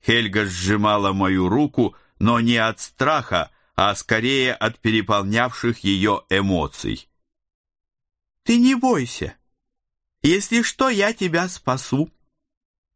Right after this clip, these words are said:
«Я тебя сам спасу»,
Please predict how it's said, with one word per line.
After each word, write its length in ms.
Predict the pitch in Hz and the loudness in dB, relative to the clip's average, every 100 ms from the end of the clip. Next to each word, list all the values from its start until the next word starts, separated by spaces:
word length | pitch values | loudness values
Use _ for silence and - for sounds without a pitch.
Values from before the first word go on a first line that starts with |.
| _ _ _ _ _ _ _ | _ _ _ _ _ _ _
«Я 340 | - 71 80 80 | -6 -2 0 -2
тебя 440 | - 78 78 78 | -2 -2 0 0
сам 480 | - - 82 76 - | -2 0 0 -2 -6
спасу», 760 | - - 62 - - 50 50 | -10 -8 -8 -8 -10 -10 -12